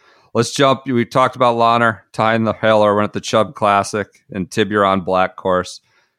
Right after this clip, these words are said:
Good up, big ups to him. We had the Piss Bear. Piss Bear winning the Thailand Classic.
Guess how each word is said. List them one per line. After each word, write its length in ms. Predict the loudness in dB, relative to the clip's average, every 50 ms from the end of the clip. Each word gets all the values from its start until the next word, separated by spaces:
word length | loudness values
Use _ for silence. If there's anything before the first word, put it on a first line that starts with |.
| _
Good 120 | -2 0 0
up, 200 | 0 0 -2 _ -12 -6
big 180 | -4 -2 0
ups 200 | 0 0 -2 -2
to 100 | -6 -8
him. 300 | -6 -4 -2 -2 -4 -6 -8 _ _ _ _ _ _ -2
We 40 | -2
had 60 | -2
the 60 | -2
Piss 280 | 0 2 2 2 2 0
Bear. 460 | 0 0 2 4 4 2 0 -2 -8 _ _ _ _ _ _ _ _ _ _ _ _ _ _ _ _ _ 0
Piss 180 | 0 0 0
Bear 300 | 0 0 2 4 4 6
winning 240 | 6 4 4 4 2
the 80 | 0 -2
Thailand 560 | 0 0 2 2 4 4 4 4 2 0 0
Classic. 760 | 0 2 2 2 2 2 0 0 0 0 0 -2 -6 -20